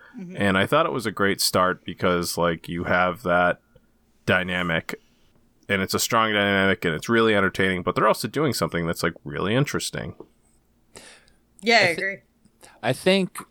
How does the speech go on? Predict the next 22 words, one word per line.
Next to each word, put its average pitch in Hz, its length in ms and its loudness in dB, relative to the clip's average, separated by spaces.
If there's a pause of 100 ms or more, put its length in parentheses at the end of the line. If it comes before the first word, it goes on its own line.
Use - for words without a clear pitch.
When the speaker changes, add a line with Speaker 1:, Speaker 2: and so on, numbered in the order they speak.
(200)
Speaker 3:
so 147 180 2
when 139 200 2
you're 135 100 4
looking 151 240 2
back 120 280 2
at, 110 100 4
like, 101 300 0 (160)
Rebels, 95 600 -2 (760)
the 113 80 0
first 175 320 2
season 117 680 2 (680)
is 113 400 2 (600)
by 147 160 4
and 156 140 -2
far 139 260 4
and 135 100 2
away 107 260 4
most 104 260 2
people's 98 420 -2
least 123 280 -4
favorite 85 400 -2
one. 85 360 -10